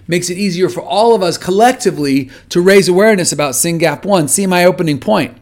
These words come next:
What about the patients that are out there? What about the donors that are out there? What about the companies that are out there? We need to stay on message, people. We need to keep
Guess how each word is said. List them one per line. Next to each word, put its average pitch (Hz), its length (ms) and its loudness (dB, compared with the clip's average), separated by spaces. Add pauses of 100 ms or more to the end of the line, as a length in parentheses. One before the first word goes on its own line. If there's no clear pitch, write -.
(800)
What 185 160 4
about 190 240 2
the 151 40 -12
patients 185 400 2
that 147 100 -4
are 127 80 0
out 120 200 -6
there? 104 220 -8 (240)
What 175 160 2
about 180 180 2
the 180 80 -2
donors 165 380 0
that 135 80 -4
are 127 80 2
out 120 240 -2
there? 95 220 -6 (180)
What 165 180 2
about 180 180 2
the 180 60 -6
companies 151 440 -2
that 113 100 -4
are 107 60 0
out 98 200 -8
there? - 300 -16 (400)
We 143 120 -2
need 196 180 4
to 202 60 0
stay 208 280 2
on 190 180 4
message, 170 340 -2
people. 135 320 0
We 143 120 -2
need 151 160 -4
to 135 40 -8
keep 214 380 -4